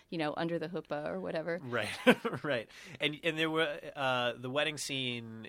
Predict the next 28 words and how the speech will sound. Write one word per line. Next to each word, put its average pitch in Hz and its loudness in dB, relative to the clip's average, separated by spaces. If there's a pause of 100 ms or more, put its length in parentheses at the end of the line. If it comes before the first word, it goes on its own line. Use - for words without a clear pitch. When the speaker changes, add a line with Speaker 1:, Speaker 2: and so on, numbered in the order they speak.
Speaker 2:
is, 107 -6
uh, 104 -4 (600)
is 107 -14
how 113 -4
the 107 -6
movie 104 -6
ends, 107 -4
and, 98 -12
and 110 -4
I, 101 -4
and 107 -10
you, 120 -4
I 110 -8
think 110 -10
that 113 0
was 110 -6
something 107 -10
that, - -16
that 95 -8
bothered 95 -6
you, 92 -10
the 92 -14
way 95 -6
that 92 -12
the, 87 -12 (340)
the - -8
ending 95 -8
played 95 -6